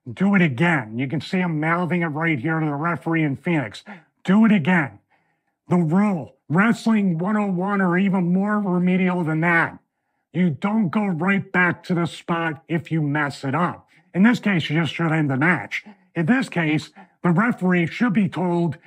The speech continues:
"Count to three. If I don't get my shoulders up, it's my fault, not yours.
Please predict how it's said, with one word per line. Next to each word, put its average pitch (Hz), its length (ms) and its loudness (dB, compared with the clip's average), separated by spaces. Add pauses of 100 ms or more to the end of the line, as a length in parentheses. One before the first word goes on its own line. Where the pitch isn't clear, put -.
(200)
"Count 233 400 2
to 254 120 2
three. 185 600 2 (120)
If 196 180 -2
I 165 120 0
don't 214 440 -2
get 240 160 2
my 208 220 2
shoulders 226 580 0
up, 165 320 -4 (400)
it's 226 300 2
my 170 460 2
fault, 147 500 -4 (340)
not 151 420 0
yours. 180 540 -2